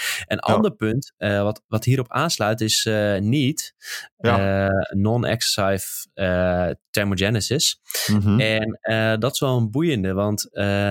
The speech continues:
Speaker 1: die hebben een paar jaar geleden ontdekt. Stel je voor, eh, ik ga sporten. Ik heb een hele lange duurloop gedaan. Ehm, dat ik dan de rest van de dag veel minder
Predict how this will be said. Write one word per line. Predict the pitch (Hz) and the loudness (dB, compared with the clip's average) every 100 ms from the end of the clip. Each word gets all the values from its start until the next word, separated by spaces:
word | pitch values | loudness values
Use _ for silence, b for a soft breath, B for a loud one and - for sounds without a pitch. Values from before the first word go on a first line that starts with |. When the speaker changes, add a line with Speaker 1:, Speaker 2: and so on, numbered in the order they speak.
| 98 | 0
Speaker 1:
die | 95 | 0
hebben | 104 113 | 0 0
een | 107 | -2
paar | 113 | 0
jaar | 127 | 0
geleden | 117 104 107 123 | -2 -2 0 0
ontdekt. | 120 117 113 - - - B B | 0 2 2 0 -6 -8 B B
Stel | - | -2
je | 110 | -2
voor, | 107 113 113 110 107 B B _ | -2 -2 0 0 -4 B B _
eh, | 104 98 - | -2 -2 -2
ik | - | -2
ga | 110 | 0
sporten. | - - 147 - 226 - b b | -2 0 -2 0 -2 -6 b b
Ik | - 104 | -8 -4
heb | 113 | 0
een | |
hele | 113 147 147 | 2 2 2
lange | 139 127 | 2 2
duurloop | 113 127 135 135 139 | 2 2 2 0 -2
gedaan. | 127 123 175 202 - B B B B | -2 0 0 -4 -8 B B B B
Ehm, | - 113 113 117 113 | -2 0 2 2 2
dat | - 123 | 0 0
ik | 123 | 0
dan | 123 117 113 | 0 0 0
de | 117 | 0
rest | 185 - | 0 0
van | 139 | 0
de | 113 | 0
dag | 110 110 - | 0 0 -2
veel | 135 147 151 | -2 0 2
minder | 139 143 147 156 208 | 2 2 2 0 0